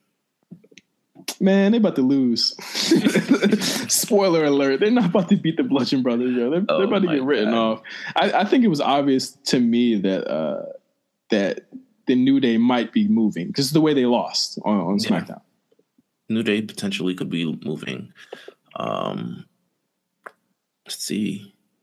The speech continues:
Speaker 1: Just looking at, just looking at the, the broad roster here, it's like there's so many moves you can make. I, I think New Day's stale on, on SmackDown. I, I don't think they really amounted, like you said, they didn't amount to much on SmackDown at all.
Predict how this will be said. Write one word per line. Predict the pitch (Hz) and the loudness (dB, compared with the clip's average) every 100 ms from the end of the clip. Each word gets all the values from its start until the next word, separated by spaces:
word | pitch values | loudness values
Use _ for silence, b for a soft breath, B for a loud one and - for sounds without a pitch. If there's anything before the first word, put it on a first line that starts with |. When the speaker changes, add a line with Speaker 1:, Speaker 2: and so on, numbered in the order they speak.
| _ _ _ _ _ _ - | _ _ _ _ _ _ -6
Speaker 1:
Just | 170 _ | -6 _
looking | 180 220 170 | 2 4 2
at, | 123 | 2
just | 196 - | 0 2
looking | 208 208 | 2 2
at | 165 | 2
the, | 123 120 | 2 0
the | 113 110 | 0 0
broad | 107 127 127 120 | 2 2 2 2
roster | 110 113 113 113 | 0 0 0 -2
here, | 104 123 107 | 2 2 2
it's | 107 - | 0 0
like | 120 120 | 0 2
there's | 175 | 2
so | - 175 | 2 2
many | 175 143 | 2 2
moves | 139 135 | 0 0
you | 131 | 2
can | 120 | 2
make. | 117 120 | 2 2
I, | 123 113 | 2 0
I | 123 | 0
think | 160 123 | 0 0
New | 131 | 2
Day's | 131 120 | 2 0
stale | - 117 110 104 | 0 2 2 2
on, | 107 | 2
on | 104 107 | 2 0
SmackDown. | 101 - 120 104 98 101 117 | 0 0 -2 0 0 2 2
I, | 117 | 2
I | 151 | 0
don't | 147 | -2
think | 139 127 | -2 0
they | 127 | 2
really | 135 123 | 2 2
amounted, | 113 113 120 113 123 | 2 2 2 0 0
like | 127 | -2
you | - | 0
said, | 127 110 B B B | 0 -2 B B B
they | 165 | 2
didn't | 196 190 | 2 2
amount | 135 139 110 | 2 2 0
to | 117 | 0
much | 117 110 | 0 0
on | 101 | -2
SmackDown | - 92 - 85 - - 107 | 0 -2 -2 -6 -8 -6 -2
at | 104 | 0
all. | 92 85 | 0 -4